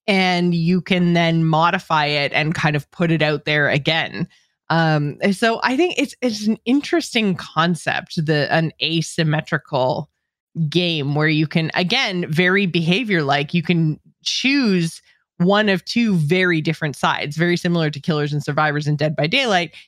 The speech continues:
You could be a builder or a raider in Meet Your Maker.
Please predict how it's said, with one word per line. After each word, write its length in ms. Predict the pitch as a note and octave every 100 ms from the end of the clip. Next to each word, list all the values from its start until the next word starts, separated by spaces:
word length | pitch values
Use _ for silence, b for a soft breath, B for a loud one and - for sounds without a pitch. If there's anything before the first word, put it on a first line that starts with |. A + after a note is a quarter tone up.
| -
You 100 | F#3+
could 160 | G#3+
be 140 | E3+ E3+
a 60 |
builder 460 | D#3 F3+ F3 D#3+ D3+
or 220 | A2+ D3
a 60 | D3
raider 580 | D3 D#3+ C3+ E2+ F#3 - -
in 180 | F3+ F3
Meet 160 | D#3+
Your 120 | - C3+
Maker. 460 | G2+ - - -